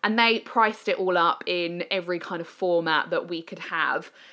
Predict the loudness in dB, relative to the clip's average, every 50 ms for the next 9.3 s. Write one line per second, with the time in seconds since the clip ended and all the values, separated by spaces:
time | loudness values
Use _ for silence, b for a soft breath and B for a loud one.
0 | B B B B 0 0 2 0 -2 -2 -2 -2 0 0 0 -2 2 4 4 4
1 | 4 4 2 2 0 0 0 -2 -4 -6 -8 -12 -6 -2 -2 0 0 -2 -4 -8
2 | -6 -6 -4 -4 -4 -6 -8 -6 -2 0 0 0 0 -2 -4 -6 -4 -2 0 0
3 | -2 -4 -6 -6 -4 -4 -4 -4 -4 -4 -4 -4 -6 -8 -10 -10 -12 -12 -10 -10
4 | -6 -4 -2 -2 -2 -2 -6 -10 -12 -8 -6 -6 -6 -6 -6 -8 -8 -6 -4 -2
5 | -2 -2 -2 -4 -4 -4 -6 -6 -6 -6 -4 -4 -4 -6 -6 -8 -10 -10 -8 -8
6 | -8 -8 -10 -10 -6 -4 -2 -2 -2 -4 -6 -8 -14 -20 B B B B B B
7 | B B B 0 2 2 2 0 0 -2 -2 -2 -2 0 0 0 2 4 4 4
8 | 2 2 -2 -4 -6 -6 b b b b b b b b _ 0 0 0 0 2
9 | 4 6 8 8 8 6 4